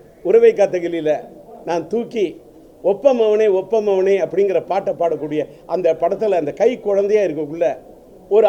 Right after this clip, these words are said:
ஆறு மாச குழந்தை அப்படி கை குழந்தையை தூக்கி பாட்டு பாடுறேன். அந்த படத்துல ஆரம்பிச்சு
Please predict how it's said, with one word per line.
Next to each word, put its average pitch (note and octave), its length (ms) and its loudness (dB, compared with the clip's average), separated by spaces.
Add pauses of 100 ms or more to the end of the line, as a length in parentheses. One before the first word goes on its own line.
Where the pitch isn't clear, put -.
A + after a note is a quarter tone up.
(160)
ஆறு B3+ 240 6
மாச A3 300 -4 (120)
குழந்தை C4 400 2
அப்படி F3 260 -4
கை A3+ 160 4 (180)
குழந்தையை A#3 360 4
தூக்கி G#3+ 320 -10
பாட்டு G3+ 180 -2
பாடுறேன். D#3+ 380 -4 (460)
அந்த F3+ 200 -2
படத்துல G3+ 420 0
ஆரம்பிச்சு F3+ 360 0